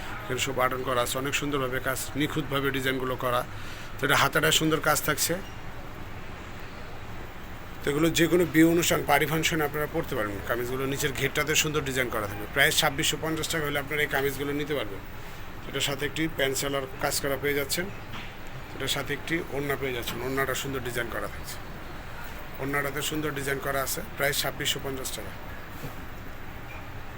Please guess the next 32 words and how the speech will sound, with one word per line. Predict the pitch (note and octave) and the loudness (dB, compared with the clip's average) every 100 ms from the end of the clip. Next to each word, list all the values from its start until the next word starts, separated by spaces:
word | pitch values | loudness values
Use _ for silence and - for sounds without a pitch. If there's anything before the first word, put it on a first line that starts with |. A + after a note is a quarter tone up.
| - - - - - - - - - - - - - - - - - - - - - - - - - - - - - | -8 -8 -8 -8 -6 -6 -6 -6 -6 -6 -6 -6 -8 -8 -8 -8 -8 -8 -8 -8 -8 -8 -8 -8 -8 -8 -8 -6 -2
তো | |
এখন | C#3 D3+ | 0 0
যেটা | D3+ D#3 | 0 0
দেখতে | D#3+ E3 | 0 -2
পাচ্ছেন | D#3 D#3+ | 0 0
হচ্ছে | D3 | 0
ব্লু | D3 - C#3 E3 | -2 -4 -2 0
কালার | E3 D3 A#2 | 4 4 2
উপর, | G#2 G#2 | 0 -2
প্রত্যেকটা | E3+ - F3 F3 | -2 0 2 4
কামিজের | F#3 D#3+ E3+ E3+ | 6 6 6 2
ছোট | E3 E3+ | 4 4
বড় | E3 | 4
সাইজ | E3 D#3+ D3 | 6 6 6
আছে, | - | 6
আট, | C#3+ D#3 - - - - - | 6 6 0 -8 -8 -6 2
ছত্রিশ | E3 D#3+ E3+ - | 2 4 2 4
থেকে | E3 | 4
এগুলো | E3 E3 E3 - - | 4 4 2 0 -2
চৌচল্লিশ | F3+ - E3+ D3+ | 0 2 2 4
পর্যন্ত | E3 D#3 | 4 4
সাইজ | D#3 - D3+ | 4 4 4
হবে। | D3+ E3 G#3+ - - - - - | 4 0 -2 -8 -8 -8 -8 -6
তো | - | 0
এটা | D3 | 2
হচ্ছে | D#3 | 4
ব্লু | C#3 C#3 E3 | 2 4 6
কালার | E3+ D#3+ | 6 6
উপর | D#3 D3+ | 4 2
দেখেন | D3+ D3 | 2 2
সুন্দর | D3+ D#3 D#3 | 2 4 4
এখানে | D3 | 4